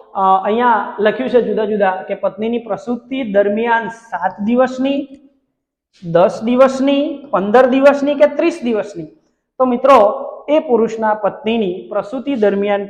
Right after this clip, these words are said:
પંદર દિવસની પિતૃત્વ રજા મંજૂર કરી શકાય છે. આ આપણે યાદ રાખશું. ત્યાર પછી બીજો પ્રશ્ન છે કે પુરુષ સરકારી કર્મચારીને પિતૃત્વ રજાનો લાભ જે છે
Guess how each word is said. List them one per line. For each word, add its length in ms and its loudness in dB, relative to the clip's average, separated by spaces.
પંદર 460 6
દિવસની 500 -2
પિતૃત્વ 560 -6
રજા 340 -2
મંજૂર 440 -6
કરી 220 -10
શકાય 480 -2
છે. 540 -4
આ 100 2
આપણે 200 -4
યાદ 300 -2
રાખશું. 540 -2
ત્યાર 280 4
પછી 200 -2
બીજો 260 2
પ્રશ્ન 380 -2
છે 240 -4
કે 80 -2
પુરુષ 360 2
સરકારી 480 2
કર્મચારીને 800 0
પિતૃત્વ 680 -4
રજાનો 560 0
લાભ 460 0
જે 200 0
છે 220 -8